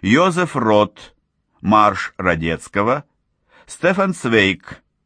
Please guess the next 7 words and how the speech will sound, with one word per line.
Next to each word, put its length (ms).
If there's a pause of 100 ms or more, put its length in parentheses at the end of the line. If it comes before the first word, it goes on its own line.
(120)
"Нетерпение 960
сердца", 600 (640)
Джеймс 640
Джойс, 640 (420)
"Поминки 560
по 200
Финнегану", 840